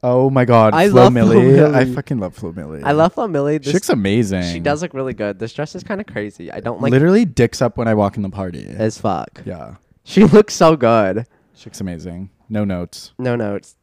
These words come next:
Speaker 2: Don't really like the bottom, though. This looks like Demi Lovato, like,
Speaker 1: <laughs>
Speaker 2: anyways, next.
Speaker 1: Next.
Speaker 2: Next.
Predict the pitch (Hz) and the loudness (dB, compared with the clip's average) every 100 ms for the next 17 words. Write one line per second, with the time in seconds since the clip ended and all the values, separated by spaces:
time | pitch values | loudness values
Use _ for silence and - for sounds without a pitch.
0 | 123 127 107 139 127 104 95 92 87 82 | -10 -8 -6 -6 -6 -8 -10 -12 -12 -14
1 | 82 92 _ _ 135 - - 330 165 113 | -16 -16 _ _ -12 -10 -12 -12 -8 -8
2 | 123 110 104 101 101 98 _ _ _ _ | -8 -8 -8 -8 -10 -14 _ _ _ _
3 | _ _ _ _ _ - 123 104 113 - | _ _ _ _ _ -4 -4 2 2 2
4 | 104 113 - _ - - - _ - - | -2 -2 -2 _ -20 -20 -20 _ -12 -4
5 | 127 123 - - - | -2 -2 -4 -14 -18